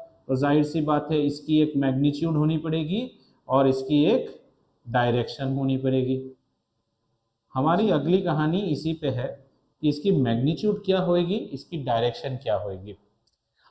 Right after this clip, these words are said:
अगर आप अच्छी तरह देखो, ये फोर्स पैदा करने के लिए जिम्मेदार कौन था?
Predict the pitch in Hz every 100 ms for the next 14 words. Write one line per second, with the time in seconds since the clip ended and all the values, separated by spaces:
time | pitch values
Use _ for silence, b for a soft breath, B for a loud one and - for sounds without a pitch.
0 | 131 151 233 285 269 - 247 233 240 233
1 | 196 - 170 160 - _ _ _ _ 131
2 | 160 254 - 226 254 254 - - 170 208
3 | 214 196 202 202 214 220 214 151 156 170
4 | 180 196 190 185 180 180 185 180 -